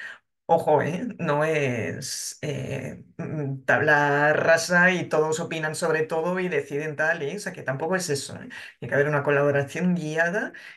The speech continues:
y unos límites también donde unas personas se pueden meter o no, ¿no? Y aunque parezca, hay que celebrar,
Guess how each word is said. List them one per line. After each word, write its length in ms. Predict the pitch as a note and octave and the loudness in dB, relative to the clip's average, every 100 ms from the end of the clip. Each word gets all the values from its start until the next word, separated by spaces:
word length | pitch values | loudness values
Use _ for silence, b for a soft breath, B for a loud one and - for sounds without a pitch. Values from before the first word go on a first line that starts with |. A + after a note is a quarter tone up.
| - | -8
y 60 | |
unos 180 | C3 B2+ | -6 -2
límites 400 | C#3 D3 D3 C#3+ | -2 0 -2 -2
también 320 | D3 C#3+ D3 | -2 -2 -2
donde 400 | F3+ - D3 D3+ - | -4 -4 -4 -6 -10
unas 340 | D#3 D3+ D3 | -12 -10 -10
personas 280 | C#3+ C3+ C#3+ | -8 -6 -6
se 100 | C#3+ | -6
pueden 180 | D3+ D3 | -6 -6
meter 300 | C#3+ C#3 C#3+ | -6 -4 -6
o 80 | A2 | -8
no, 160 | - - | -16 -20
¿no? 100 | - _ B B B B B | -20 _ B B B B B
Y 400 | - C4 E4 E4+ - | 4 6 6 0 2
aunque 260 | G3+ F#3 F3+ | 2 4 2
parezca, 800 | F#3 G#3 - A#3+ A#3+ A#3+ A#3+ - | 4 4 2 2 2 2 -2 0
hay 100 | G#3 | 0
que 120 | A3 | 0
celebrar, 580 | - G#3 D3 D3+ D3+ | -2 -2 -4 -6 -8